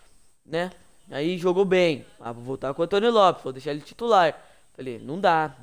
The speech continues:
vou dar a chance de você ser o titular." Mas tu faz isso, tu dá a chance de Antônio Lopes voltar a catar demais.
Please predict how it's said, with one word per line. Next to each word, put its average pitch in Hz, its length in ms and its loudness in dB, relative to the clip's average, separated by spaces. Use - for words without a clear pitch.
vou 131 360 -8
dar 185 200 0
a 208 60 0
chance 214 340 -2
de 180 80 -18
você 185 320 -6
ser 175 80 -6
o 175 80 -4
titular." 160 440 -4
Mas 196 180 -6
tu - 60 -20
faz 254 380 0
isso, 240 460 -6
tu - 80 -20
dá 220 140 4
a 220 40 2
chance 220 280 -2
de - 100 -4
Antônio 185 320 -2
Lopes 160 220 0
voltar 220 480 2
a 185 40 0
catar 185 360 0
demais. 226 460 0